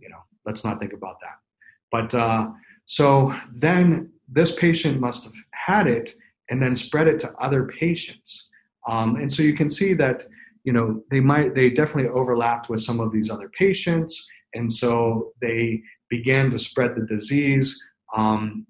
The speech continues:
and then what ended up happening is it spread to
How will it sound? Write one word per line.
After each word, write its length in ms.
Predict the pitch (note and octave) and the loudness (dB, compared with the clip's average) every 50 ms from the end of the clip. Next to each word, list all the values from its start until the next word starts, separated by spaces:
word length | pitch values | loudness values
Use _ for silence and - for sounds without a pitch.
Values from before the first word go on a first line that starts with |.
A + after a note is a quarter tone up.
| _ - | _ -4
and 220 | A#2+ A#2+ B2 B2+ | -2 0 2 2
then 440 | C#3+ D3+ D#3 D3+ D3 D3 C#3+ D3 - - | 4 4 4 4 2 2 0 -2 -8 -8
what 200 | C#3 C3 B2+ C3 | -4 -2 0 0
ended 200 | C3 C3 C3 B2 | 0 0 0 0
up 120 | B2 A#2 | -2 -2
happening 600 | - B2+ B2 A#2+ - B2 A#2+ A#2 A2+ A2 A2 G#2+ A2 | -4 -4 -6 -6 -4 -4 -4 -2 0 0 0 0 -2
is 440 | A2 A2 A2 A2 G#2+ - - - - _ _ _ _ | -2 -2 -2 -2 -2 -4 -8 -12 -16 _ _ _ _
it 120 | - - | -14 -14
spread 340 | - - - A#2+ A2+ A2+ A2 | -10 -4 -2 0 0 0 -2
to 340 | G#2+ - - G#2 G#2 G#2+ G#2+ | -4 -4 -4 -4 -4 -4 -4